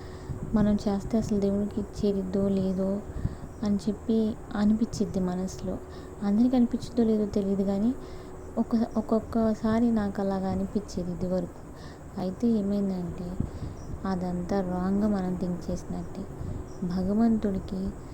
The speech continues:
కోట్లు ఉన్నవాళ్ళు చేసిన పూజ,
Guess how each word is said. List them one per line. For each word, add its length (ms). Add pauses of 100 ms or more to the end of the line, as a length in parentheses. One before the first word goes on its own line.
(360)
కోట్లు 440
ఉన్నవాళ్ళు 680 (120)
చేసిన 300
పూజ, 420